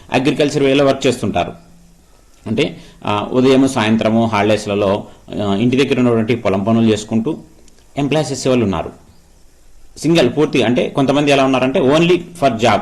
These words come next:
అంటే పొద్దున్నే లేయడము, తినడము, స్నా-, రెడీ అవ్వడము, తినడము, దాంతోపాటు డ్యూటీకి వెళ్ళడం, డ్యూటీ నుంచి ఇంటికి రావడం, తినడం,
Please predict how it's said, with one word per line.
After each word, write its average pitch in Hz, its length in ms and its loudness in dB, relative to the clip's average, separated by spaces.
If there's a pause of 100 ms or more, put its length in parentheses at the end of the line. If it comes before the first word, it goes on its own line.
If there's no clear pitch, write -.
(120)
అంటే 113 120 0
పొద్దున్నే 113 360 0
లేయడము, 110 360 0
తినడము, 101 480 -2 (640)
స్నా-, 104 260 -2
రెడీ 123 200 4
అవ్వడము, 113 280 2
తినడము, 120 540 0 (200)
దాంతోపాటు 117 580 0 (200)
డ్యూటీకి 117 280 0
వెళ్ళడం, 135 280 0
డ్యూటీ 127 180 2
నుంచి 120 220 0
ఇంటికి 113 200 0
రావడం, 113 220 2
తినడం, 127 340 0